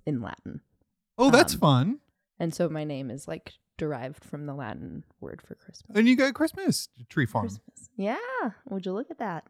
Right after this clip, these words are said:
Speaker 2: That's fun. Do you think your mom did that on purpose?
Speaker 1: I don't. That
Speaker 2: No.
Speaker 1: happened, what, much later after I was named.
Speaker 2: Ah, maybe she did it because
Speaker 1: She, you think my parents s-, went out and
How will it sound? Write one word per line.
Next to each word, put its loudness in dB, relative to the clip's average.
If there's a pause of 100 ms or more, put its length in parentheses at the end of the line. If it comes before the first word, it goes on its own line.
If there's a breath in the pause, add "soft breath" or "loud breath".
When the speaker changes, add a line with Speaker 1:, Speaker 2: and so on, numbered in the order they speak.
(140)
Speaker 2:
That's 4
fun. 0 (220)
Do -4
you 6
think 2
your 0
mom 4
did 4
that 4
on 0
purpose? -2 (300)
Speaker 1:
I 4
don't. 4 (300)
That 10
Speaker 2:
No. 2
Speaker 1:
happened, -2
what, 2
much -2
later -2 (180)
after -2
I -4
was -8
named. -8 (100)
Speaker 2:
Ah, 6 (160)
maybe 6
she -4
did 4
it -4
because 4 (1160)
Speaker 1:
She, -10
you -4
think 0
my 2
parents -2 (240)
s-, -14
went 0
out 8
and 2